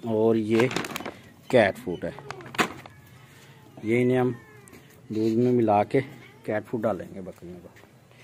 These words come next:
वो देखें जी, वो बकरी हमारी बांधी हुई है और ये बकरे भी इधर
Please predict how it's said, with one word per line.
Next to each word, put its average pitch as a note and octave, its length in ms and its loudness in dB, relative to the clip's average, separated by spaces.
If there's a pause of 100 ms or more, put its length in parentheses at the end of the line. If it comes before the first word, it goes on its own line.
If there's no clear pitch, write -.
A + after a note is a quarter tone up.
(280)
वो G#2+ 100 -8
देखें A2 220 -6
जी, A2 60 -4
वो A2 160 -2
बकरी G#2+ 280 -4
हमारी G2+ 220 -2
बांधी G#2 280 -2
हुई A#2 160 0
है A2 120 -6 (280)
और G#2 140 -6
ये A2 120 0
बकरे A2 340 -2
भी A2 100 -4
इधर A2 180 -4